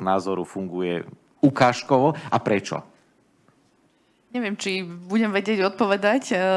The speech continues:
Speaker 2: ako som spomínala, tak my máme v sieti tých krajín sto pätnásť a, e, rôzne dobre alebo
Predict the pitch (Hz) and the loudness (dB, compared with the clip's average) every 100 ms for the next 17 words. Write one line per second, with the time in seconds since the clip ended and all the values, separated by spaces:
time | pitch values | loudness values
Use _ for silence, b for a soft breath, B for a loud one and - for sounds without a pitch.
0 | 190 185 180 220 202 202 190 185 202 185 | 4 2 0 0 -2 -2 -2 -2 -2 -2
1 | 190 185 180 185 190 185 202 165 170 185 | -2 -4 -6 -2 -2 -2 -4 -6 -8 -10
2 | 170 - 175 180 - - - 165 - 185 | -12 -6 -6 -6 -8 -8 -4 -4 -2 -2
3 | 185 - 170 170 165 160 160 165 175 175 | -2 -2 -2 0 0 0 -2 -2 0 0
4 | 180 170 165 160 160 175 175 180 175 165 | -2 -4 -4 -4 -2 0 0 0 -2 -2
5 | 165 | -2